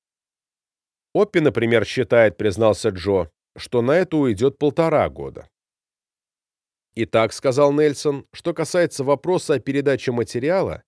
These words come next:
я не знаю, пойдёт ли он на это, но попытки делаются каждый день».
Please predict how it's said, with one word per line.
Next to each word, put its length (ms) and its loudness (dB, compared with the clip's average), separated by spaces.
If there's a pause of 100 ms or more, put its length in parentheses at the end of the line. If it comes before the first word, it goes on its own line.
(380)
я 200 0
не 120 0
знаю, 380 2
пойдёт 540 0
ли 80 0
он 240 2
на 140 0
это, 320 -2
но 400 2
попытки 640 -2
делаются 600 -2
каждый 460 -2
день». 300 -14